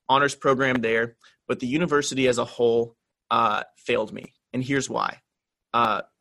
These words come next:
it is incentivized to get me a good grade so that I can present my education from them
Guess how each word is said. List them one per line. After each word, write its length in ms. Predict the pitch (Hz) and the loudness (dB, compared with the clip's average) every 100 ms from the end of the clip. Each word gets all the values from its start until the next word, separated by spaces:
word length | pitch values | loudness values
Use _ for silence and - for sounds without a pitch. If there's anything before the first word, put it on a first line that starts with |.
| _ _ | _ _
it 140 | 143 175 | 2 4
is 180 | 190 | 4
incentivized 920 | 147 131 139 127 117 117 110 107 - - _ _ | 2 -4 -4 -2 4 6 6 0 -10 -16 _ _
to 500 | - 135 123 117 117 _ _ _ _ _ _ _ _ | 0 2 2 0 -6 _ _ _ _ _ _ _ _
get 180 | - 147 | 0 0
me 160 | 151 139 | 2 2
a 60 | |
good 260 | 117 120 127 | 2 0 -2
grade 380 | 123 117 107 - _ _ _ _ _ _ _ - | 0 0 0 -6 _ _ _ _ _ _ _ -8
so 160 | - | 0
that 260 | 123 113 - | 0 0 0
I 180 | 127 131 | 2 2
can 240 | 135 143 123 | 0 -4 -6
present 560 | - 120 110 131 143 - _ _ - | -4 -4 -2 -4 -4 -12 _ _ -8
my 600 | 120 120 123 131 131 127 | 0 4 6 6 4 2
education 600 | 131 127 131 127 123 143 | -2 -2 -2 -2 -2 -4
from 200 | 139 156 | -4 -2
them 340 | 156 175 180 | -2 -2 -4